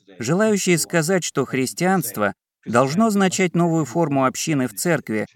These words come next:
основанную на любви между братьями и сестрами, прощении, молитве и на духовности.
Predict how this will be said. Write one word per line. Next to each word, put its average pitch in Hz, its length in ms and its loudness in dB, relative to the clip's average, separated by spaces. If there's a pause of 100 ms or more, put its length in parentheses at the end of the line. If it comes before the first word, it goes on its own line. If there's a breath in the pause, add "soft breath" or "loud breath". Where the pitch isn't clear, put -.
(120)
основанную 127 640 2
на 120 120 2
любви 131 420 0
между 123 320 -2
братьями 139 560 -2
и - 20 -2
сестрами, 110 680 -2
прощении, 147 640 0
молитве 123 520 -2
и 120 200 -4
на 113 120 0
духовности. 107 800 -2